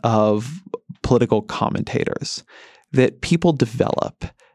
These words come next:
an idea of both what the problems in politics are and what the plausible solutions are in, like, roughly their twenties.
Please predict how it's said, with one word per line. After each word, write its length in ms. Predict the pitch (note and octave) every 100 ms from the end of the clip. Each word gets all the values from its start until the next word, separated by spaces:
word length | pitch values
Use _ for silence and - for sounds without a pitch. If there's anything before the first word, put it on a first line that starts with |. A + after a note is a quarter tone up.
| _ -
an 160 | A#2 A2
idea 800 | A2+ A2 - A#2 B2+ B2 B2 A#2 -
of 420 | A2 G#2 G2+ -
both 240 | - A2+ -
what 120 | A#2+
the 60 | -
problems 640 | - - A#2+ D#3+ F#3+ F3+
in 80 | F#3+
politics 440 | F#3+ G3+ F#3+ -
are 300 | F#3 G3 G3+
and 160 | - B2
what 80 |
the 80 | A2
plausible 400 | A2 A#2+ A2+ A2
solutions 500 | G#2 - A2+ - G#2+ -
are 260 | - B1
in, 120 | - A2+
like, 100 | A2+
roughly 300 | A2+ C3+ C#3
their 160 | A#2
twenties. 640 | - - - - - -